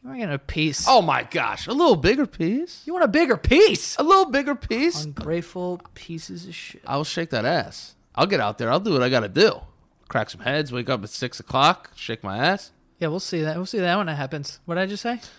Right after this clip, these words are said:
Speaker 2: I don't know. Do you ever wake up at five o'clock and just be like, "I know Danny's sleeping"?
Speaker 1: No, I never think about that.
Speaker 2: No?
Speaker 1: No.
Speaker 2: You're just like, "This fucking kid. Where is he?"
Speaker 1: Dude, I'm, I've been so, like, happy lately with what I've been doing because it, it, it's like night and day compared to what the fuck I was doing.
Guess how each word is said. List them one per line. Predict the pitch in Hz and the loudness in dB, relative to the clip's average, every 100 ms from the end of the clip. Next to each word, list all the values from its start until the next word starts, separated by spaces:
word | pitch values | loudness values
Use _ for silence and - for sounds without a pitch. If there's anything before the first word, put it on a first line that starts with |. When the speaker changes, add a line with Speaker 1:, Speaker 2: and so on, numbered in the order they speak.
| _ - | _ -6
Speaker 2:
I | 98 | -4
don't | 90 | -4
know. | 85 90 - _ - - - | -10 -12 -18 _ -16 -14 2
Do | 143 | 6
you | |
ever | 214 247 | 8 6
wake | 180 160 190 | 4 4 2
up | 156 | 0
at | 135 | 0
five | 127 123 | 2 2
o'clock | 113 123 120 | 2 0 0
and | 120 | -2
just | 107 107 | -8 -8
be | 113 | -4
like, | 104 98 92 - | -2 -4 -6 -6
"I | 104 | -4
know | 101 92 | -4 -6
Danny's | 90 82 92 - | -10 -12 -12 -14
sleeping"? | 80 - - - - _ _ _ _ _ _ _ _ _ _ _ | -16 -18 -18 -18 -20 _ _ _ _ _ _ _ _ _ _ _
Speaker 1:
No, | 180 165 143 | -2 0 0
I | 147 | 0
never | 156 147 | -2 -2
think | 135 147 | -4 -6
about | 143 143 - | -8 -10 -10
that. | - - | -14 -4
Speaker 2:
No? | 123 131 147 - _ _ _ _ | 0 2 0 -6 _ _ _ _
Speaker 1:
No. | 160 - | -8 -6
Speaker 2:
You're | 107 | -8
just | 107 | -6
like, | 98 | -8
"This | 98 - | -10 -16
fucking | - 98 - 95 | -10 -12 -12 -14
kid. | 98 87 - _ | -12 -12 -14 _
Where | - 101 | -8 -6
is | 98 | -6
he?" | 90 80 | -10 -2
Speaker 1:
Dude, | 175 180 | 4 6
I'm, | 185 196 185 | 6 4 0
I've | 170 190 185 | 4 4 4
been | 220 | -2
so, | - 202 196 196 196 | 0 4 6 6 2
like, | 196 175 170 | 4 4 4
happy | 156 170 160 160 156 | 2 2 2 2 0
lately | 156 151 156 151 | 0 0 0 -2
with | 143 147 - - | -2 -4 -6 -12
what | 170 151 151 | -4 -2 0
I've | 147 143 | -2 -4
been | 156 143 | -4 -6
doing | 147 170 156 147 139 | -6 -4 -2 -2 -2
because | 151 170 165 | -2 0 0
it, | 165 165 | -2 -2
it, | 156 147 | -4 -6
it's | 160 - | -6 -2
like | 160 160 | -2 0
night | 175 185 | 0 0
and | 185 165 | -2 -4
day | 147 156 175 175 | 0 2 2 -2
compared | 175 143 160 160 165 | -8 -10 -6 -4 -4
to | 175 | -6
what | 151 147 | -8 -8
the | 147 | -12
fuck | - 147 147 | -6 -6 -6
I | |
was | 139 135 | -8 -8
doing. | 127 135 123 | -10 -10 -8